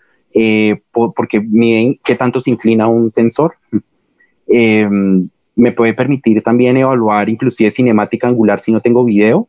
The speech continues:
De hecho, la transmisión sería más en tiempo real que en un video, pues en algunas ocasiones. Em, y de hecho, pues, todo fenómeno que yo quiera analizar donde esté involucrada la señal aceleración.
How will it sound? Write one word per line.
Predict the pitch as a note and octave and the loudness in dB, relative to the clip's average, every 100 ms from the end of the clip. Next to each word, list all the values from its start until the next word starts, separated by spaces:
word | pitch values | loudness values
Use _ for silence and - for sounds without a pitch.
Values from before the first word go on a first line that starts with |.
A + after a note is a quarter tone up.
| _ | _
De | B2 A2+ | -4 -4
hecho, | G2+ | 0
la | B2 B2+ | -2 0
transmisión | C3+ B2+ G#2 G2+ | 0 -2 0 -2
sería | A2 A#2+ | 0 0
más | A#2 - | 0 -2
en | B2 | -2
tiempo | A#2 B2+ | -2 0
real | A#2+ G#2 G2 | 0 0 0
que | A2 | 0
en | A2 | 2
un | |
video, | A2+ A#2 A2+ A2 A2+ | 4 2 2 0 -2
pues | G#2+ - | -4 -2
en | G2+ | -2
algunas | F#2+ F#2+ G#2+ | 0 0 -2
ocasiones. | - - C#3 F3+ - _ _ - _ _ - | -2 0 0 0 -4 _ _ -20 _ _ -2
Em, | B2 B2 A#2 G#2+ G2+ F#2+ F#2+ - | 0 2 0 0 -2 -2 -2 -2
y | B2+ | 0
de | B2+ | 2
hecho, | A#2+ D#3+ | 0 -2
pues, | F3+ D#3 | -4 -2
todo | - B2 | 0 0
fenómeno | C#3+ D3 B2 D3+ | 0 0 2 0
que | D3 | 0
yo | A#2 | -2
quiera | - B2+ | 0 0
analizar | D3 C#3+ - A2 G2+ G2+ - _ _ _ | 0 -2 -2 -2 -2 -4 -10 _ _ _
donde | C3+ C3+ B2 | 0 0 0
esté | - | -2
involucrada | A2 A#2 C#3+ - G#2+ | 0 0 0 -2 0
la | A2+ | 0
señal | B2 A#2 G#2 | 0 0 0
aceleración. | G#2 A#2+ A2 A2 E3+ G2 | 0 0 0 0 -2 -2